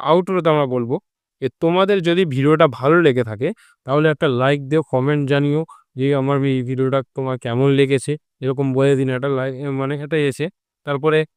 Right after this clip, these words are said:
শেষে বলবে যে সাবস্ক্রাইব করতে কেউ ভুলো না। And দেখা হবে আমাদের নেক্সট ভিডিওতে বা পরের ভিডিওতে দেখা হচ্ছে। এরকম বলার পর তোমাদের এখানে পুরো, এখানে এই যে ভিডিওর স্ক্রিপ্টটা,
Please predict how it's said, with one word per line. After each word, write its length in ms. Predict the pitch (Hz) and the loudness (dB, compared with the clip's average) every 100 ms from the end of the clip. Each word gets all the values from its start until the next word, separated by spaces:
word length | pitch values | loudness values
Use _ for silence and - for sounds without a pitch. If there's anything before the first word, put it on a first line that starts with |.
| _ _ | _ _
শেষে 240 | - 175 190 | -6 -4 0
বলবে 240 | 180 180 180 | 2 2 2
যে 80 | 180 | 0
সাবস্ক্রাইব 440 | 170 147 175 175 | -2 -2 0 -2
করতে 220 | - 170 170 | -2 -6 -2
কেউ 140 | 175 | -2
ভুলো 260 | 151 147 156 | -2 0 2
না। 120 | 160 175 - _ _ | 2 -2 -8 _ _
And 140 | 131 135 | -6 -4
দেখা 240 | 135 139 160 | -2 0 2
হবে 160 | 165 160 | 2 2
আমাদের 280 | 156 151 151 | 0 0 0
নেক্সট 260 | 135 139 - | -2 -4 -6
ভিডিওতে 400 | 151 143 139 135 165 _ - | -4 0 0 -2 -8 _ -2
বা 120 | 180 170 156 | 0 0 2
পরের 300 | 165 165 165 | 4 4 4
ভিডিওতে 420 | 156 151 151 135 | 2 0 0 0
দেখা 240 | 143 131 143 | 0 0 0
হচ্ছে। 280 | 139 - - 202 _ _ _ _ _ _ | -2 -2 -6 -8 _ _ _ _ _ _
এরকম 260 | 147 156 180 165 | 0 2 2 2
বলার 220 | 160 170 | 2 2
পর 120 | 196 | 0
তোমাদের 320 | - 156 156 156 | 0 0 2 2
এখানে 240 | 143 180 254 _ | 2 -2 -4 _
পুরো, 200 | - 147 185 | -6 0 4
এখানে 260 | 165 165 185 226 - | 4 2 0 -2 -2
এই 140 | 147 147 | -6 -6
যে 120 | 143 147 | -6 -6
ভিডিওর 300 | 131 131 143 | -4 -4 -6
স্ক্রিপ্টটা, 500 | - - 156 - 165 | -6 -6 -6 -4 -2